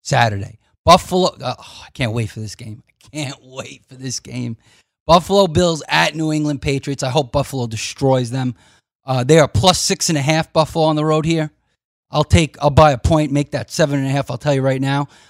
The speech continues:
Uh, and then over under thirty-six and a half. Low. Low, low total here.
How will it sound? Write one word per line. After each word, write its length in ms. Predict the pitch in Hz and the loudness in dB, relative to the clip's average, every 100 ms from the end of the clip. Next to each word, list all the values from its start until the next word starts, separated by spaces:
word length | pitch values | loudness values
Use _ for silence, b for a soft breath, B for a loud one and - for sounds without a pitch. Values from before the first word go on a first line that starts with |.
| b - | b -4
Uh, 260 | 143 143 - | 0 0 0
and 140 | 147 | 2
then 140 | 147 156 | 2 2
over 320 | 185 185 180 160 | 0 0 -2 0
under 320 | 160 160 147 | -2 0 -4
thirty-six 800 | - 165 160 135 - 202 - 147 | -2 -2 -2 -2 -2 -2 -2 -6
and 100 | 127 | -6
a 40 | |
half. 420 | 113 98 101 _ _ _ _ _ _ | -6 -8 -10 _ _ _ _ _ _
Low. 520 | 123 147 160 110 80 _ _ _ _ _ _ _ _ _ _ _ | 0 4 4 2 -6 _ _ _ _ _ _ _ _ _ _ _
Low, 140 | 143 175 | 4 4
low 220 | 165 156 | 4 0
total 400 | 147 147 139 131 | 2 0 0 -2
here. 340 | 120 127 120 | -4 -2 -4